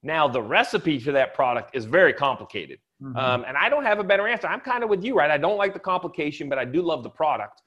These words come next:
Speaker 1: And I think a lot of those, you know, it's like redoing a recipe, right?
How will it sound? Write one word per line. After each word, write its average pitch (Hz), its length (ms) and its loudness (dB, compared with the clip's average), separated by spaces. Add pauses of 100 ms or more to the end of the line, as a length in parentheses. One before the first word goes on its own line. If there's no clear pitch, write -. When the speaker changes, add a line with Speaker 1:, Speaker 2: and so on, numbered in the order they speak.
(300)
Speaker 1:
And 139 120 0
I 143 100 2
think 170 260 0
a 143 60 6
lot 165 340 4
of 160 120 4
those, 147 460 -2 (600)
you 147 120 -6
know, 123 280 0 (680)
it's 165 140 -8
like 190 160 2
redoing 202 360 0
a 147 40 -2
recipe, 127 440 -2
right? 113 260 -6